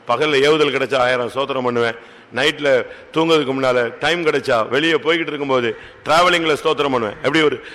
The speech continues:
எல்லாரும் அப்படி ஒரு துதியின் உடையை நம்முடைய சபையில கர்த்தர் எல்லாருக்கும் உடுத்தி வைக்க முடியாது. ஜெபம் பண்ணுவோம். ஆம். அடுத்து உபவாசம்.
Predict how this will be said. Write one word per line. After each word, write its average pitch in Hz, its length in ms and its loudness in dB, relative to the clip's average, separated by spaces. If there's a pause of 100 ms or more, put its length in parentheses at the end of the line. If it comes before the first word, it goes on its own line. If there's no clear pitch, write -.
(120)
எல்லாரும் 196 360 4
அப்படி 165 200 2
ஒரு 160 120 2
துதியின் 202 560 2 (200)
உடையை 170 500 4
நம்முடைய 151 400 2
சபையில 170 300 2
கர்த்தர் 170 240 2
எல்லாருக்கும் 170 420 4
உடுத்தி 180 200 2
வைக்க 175 180 4
முடியாது. 170 360 6
ஜெபம் 208 100 6
பண்ணுவோம். 226 380 6 (1120)
ஆம். 110 240 0 (1200)
அடுத்து 123 340 -4
உபவாசம். 123 500 -2